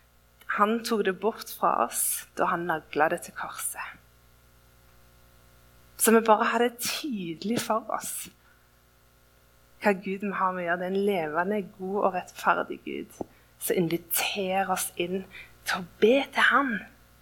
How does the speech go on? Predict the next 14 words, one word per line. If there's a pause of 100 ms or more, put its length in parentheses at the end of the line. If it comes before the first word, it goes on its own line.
(3500)
Og
av
og
til,
og
faktisk
veldig
ofte, (1200)
så
kan
sånne
falske
gudsbilder
både